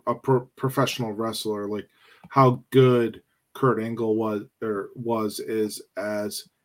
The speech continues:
a, like, like,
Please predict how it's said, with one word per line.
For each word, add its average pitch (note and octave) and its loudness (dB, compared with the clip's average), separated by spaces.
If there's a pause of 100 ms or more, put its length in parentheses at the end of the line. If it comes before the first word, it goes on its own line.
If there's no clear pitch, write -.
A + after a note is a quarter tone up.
(220)
a, G#2 -2 (680)
like, A2+ 0 (500)
like, A#2+ -4